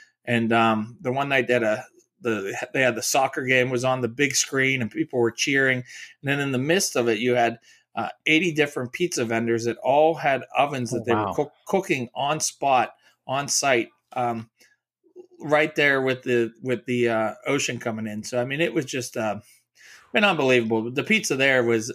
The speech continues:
Speaker 1: it was incredible. It really was.
Speaker 2: What's the difference, you think, in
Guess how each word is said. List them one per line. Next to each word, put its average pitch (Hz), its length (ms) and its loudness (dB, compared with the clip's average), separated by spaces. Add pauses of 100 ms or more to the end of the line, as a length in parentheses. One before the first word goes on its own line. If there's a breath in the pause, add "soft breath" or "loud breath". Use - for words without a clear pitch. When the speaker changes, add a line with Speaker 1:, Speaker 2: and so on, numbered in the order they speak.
Speaker 1:
it 139 180 0
was 120 160 -4
incredible. 107 640 -8
It 113 160 -8
really 117 240 0
was. 107 340 -4 (1200)
Speaker 2:
What's 143 320 0
the 170 80 4
difference, 143 440 0
you 123 80 -2
think, 110 400 -2
in 104 440 -6